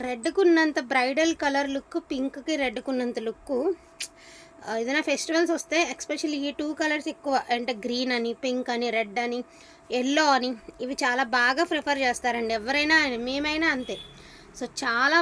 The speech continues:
బాగుందండి, రెడ్ and గ్రీన్ with సెల్ఫ్ జకార్డ్ అయితే ఇచ్చారు ఈ శారీకి. And లాస్ట్ and ఫైనల్గా ఈ కలర్తో అయితే ఎండింగ్ అయితే చేసేస్తున్నామండి. ఇది వచ్చేటప్పటికి మనకి వైన్ కలర్‌కి, మ్, చింతపిక్క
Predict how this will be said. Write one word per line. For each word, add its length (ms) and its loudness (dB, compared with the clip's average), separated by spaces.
బాగుందండి, 500 0
రెడ్ 220 -2
and 160 0
గ్రీన్ 300 0
with 140 -6
సెల్ఫ్ 320 -2
జకార్డ్ 320 2
అయితే 160 0
ఇచ్చారు 380 -2
ఈ 80 -8
శారీకి. 400 -4
And 180 -4
లాస్ట్ 340 -2
and 160 -4
ఫైనల్గా 400 -2
ఈ 40 -4
కలర్తో 360 0
అయితే 200 0
ఎండింగ్ 300 0
అయితే 220 -2
చేసేస్తున్నామండి. 760 -4
ఇది 140 -4
వచ్చేటప్పటికి 580 -2
మనకి 360 0
వైన్ 360 6
కలర్‌కి, 440 2
మ్, 180 -2
చింతపిక్క 400 -4